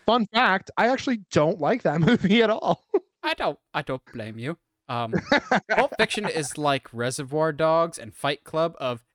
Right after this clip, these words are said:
Speaker 2: it, you just see that poster on every college dorm ever.
Speaker 1: Yes.
Speaker 2: Um, although, never saw it, but this will be probably the only time this movie's ever mentioned in any conversation past this movie's release.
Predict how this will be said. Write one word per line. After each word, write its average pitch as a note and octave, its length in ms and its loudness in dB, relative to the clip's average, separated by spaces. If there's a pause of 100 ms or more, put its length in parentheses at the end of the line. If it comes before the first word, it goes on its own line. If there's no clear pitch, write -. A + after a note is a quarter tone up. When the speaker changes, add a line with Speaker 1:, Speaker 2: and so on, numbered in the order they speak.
Speaker 2:
it, B2+ 200 -10
you D3+ 180 -8
just D3+ 180 -8
see D#3+ 140 -6
that D3+ 220 -6
poster C3 300 -6
on A2+ 180 -10
every C3+ 340 -6
college C3+ 480 -6
dorm B2 400 -6 (100)
ever. D3+ 680 -4
Speaker 1:
Yes. B2+ 600 -4
Speaker 2:
Um, B2+ 300 -2 (960)
although, C#3 400 -2 (720)
never D#3 200 0
saw G#3 340 2
it, A#3+ 100 -2 (380)
but D3+ 120 -12
this C3+ 140 -8
will D3 80 -4
be C#3 220 -4
probably C#3 280 -4
the B2+ 180 -8
only A3+ 160 -6
time A2+ 200 -8
this A2 140 -10
movie's A2+ 320 -10 (160)
ever F3 320 0
mentioned A2 500 -10
in A#2 200 -14
any E3+ 220 -6
conversation A#2 640 -8
past A#2 320 -8
this A#2+ 200 -14
movie's A#2 360 -12 (120)
release. B2 640 -8